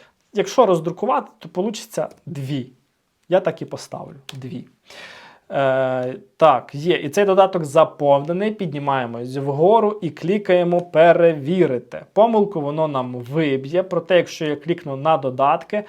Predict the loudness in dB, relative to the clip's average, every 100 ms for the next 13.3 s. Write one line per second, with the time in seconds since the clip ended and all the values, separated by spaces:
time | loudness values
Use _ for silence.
0 | -14 -14 -6 -2 0 -2 -4 0 0 0
1 | -4 -4 -6 -2 0 0 -2 0 0 0
2 | -4 -4 -2 -4 -6 -2 2 4 2 -2
3 | 2 4 4 0 -2 0 4 6 6 4
4 | -6 _ _ -6 -2 -2 -2 -2 -4 -10
5 | -16 _ _ _ -4 -4 -4 -2 2 2
6 | 0 -10 -18 -16 -6 -6 -4 -2 0 0
7 | -4 -8 -8 -8 -8 -4 -2 -4 0 4
8 | 4 2 -4 -4 0 2 2 0 _ -20
9 | -20 -20 -2 0 2 0 0 -2 -4 -2
10 | 0 0 -4 -8 0 4 4 2 -2 -4
11 | 2 4 4 0 0 0 0 -2 -8 -8
12 | 0 0 2 0 -2 -6 -6 -6 -4 -4
13 | 0 -2